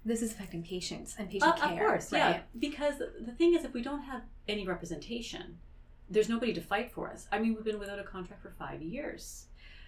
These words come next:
Speaker 2: And funny enough, mm, it's interesting how the negotiations have basically stalled and probably won't pick up till after the election.
Speaker 1: Mm-hmm.
Speaker 2: Which is interesting because healthcare is a huge
Speaker 1: It's very
Speaker 2: issue. And it
Speaker 1: political.
Speaker 2: should be, yeah, it should be,
Speaker 1: Very
Speaker 2: it's a
Speaker 1: political.
Speaker 2: huge political pawn. And so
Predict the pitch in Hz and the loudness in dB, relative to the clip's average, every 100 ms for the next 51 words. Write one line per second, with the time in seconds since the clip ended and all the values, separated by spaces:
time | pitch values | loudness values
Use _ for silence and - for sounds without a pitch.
0 | 143 - 190 190 175 - - - - 285 | -12 -6 -4 -2 -4 -8 -14 -4 4 8
1 | 359 185 185 160 147 - - - 165 165 | 10 8 4 0 -4 -10 -14 -4 -2 0
2 | - 240 247 220 180 185 165 170 165 170 | 0 0 0 0 -2 -2 -2 -2 -2 0
3 | 175 175 175 175 170 170 165 165 160 170 | 2 2 2 2 2 0 -2 -4 -4 -6
4 | - - - 185 165 160 - 160 160 165 | -10 -8 -2 0 0 -2 -4 -4 -2 -4
5 | - 170 156 - 170 226 - 165 160 233 | -4 -8 -10 -8 -6 -6 -6 -6 -2 -4
6 | - - - - 226 214 208 202 196 175 | -4 -8 -8 -4 -2 0 -2 -6 -8 -8
7 | 175 - 330 370 403 - 160 - 185 226 | -4 0 4 6 4 2 2 0 -4 -4
8 | 233 254 254 254 247 - 240 - 247 240 | -4 -2 -2 -2 -4 -6 -6 -2 -2 -2
9 | 220 233 214 - - - - 254 - 214 | -6 -6 -6 -8 -12 -10 -6 -4 0 0
10 | - 226 262 - - 247 226 202 175 262 | 2 2 2 2 0 0 -2 -2 -2 -2
11 | 277 170 170 226 214 202 190 202 190 - | -2 0 0 0 0 0 0 0 -2 -4
12 | - 226 214 - - - - 220 - 196 | -2 0 0 -2 -14 -16 -2 0 2 -2
13 | - 226 170 160 - 180 170 202 185 | -2 0 0 -2 -2 0 0 0 -2